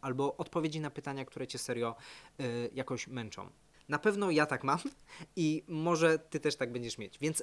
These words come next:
wywalamy maksa na skali ciekawości. Jak chodzi o przydatność, y, no niestety, ale Zbrodnia i kara również ma mnóstwo motywów, które się później będą powtarzać i na przykład jeśli masz wybrać, czy chcesz znać Zbrodnię i karę, czy lalkę,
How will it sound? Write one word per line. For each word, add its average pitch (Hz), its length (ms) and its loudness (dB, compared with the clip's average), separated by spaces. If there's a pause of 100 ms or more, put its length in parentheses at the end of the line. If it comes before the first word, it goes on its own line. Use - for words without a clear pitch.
(120)
wywalamy 196 680 6
maksa 170 380 0
na 151 120 0
skali 135 300 0
ciekawości. 127 520 -2
Jak 156 180 0
chodzi 160 180 0
o 156 60 2
przydatność, 185 600 2 (560)
y, 151 460 6 (100)
no 196 320 2
niestety, 202 640 6
ale 170 340 6
Zbrodnia 185 480 2
i 170 80 -2
kara 170 280 4
również 180 320 0
ma 160 100 2
mnóstwo 156 360 -2
motywów, 151 380 -2
które 170 200 -2
się 156 140 0
później 160 360 0
będą 147 320 0
powtarzać 156 720 6 (320)
i 196 280 2
na 170 140 0
przykład 175 380 2
jeśli 170 220 -2
masz 170 160 0
wybrać, 165 420 0
czy 175 100 -2
chcesz 170 220 0
znać 156 240 -2
Zbrodnię 165 340 -2
i 160 40 -4
karę, 170 220 0
czy 170 160 -2
lalkę, 160 440 4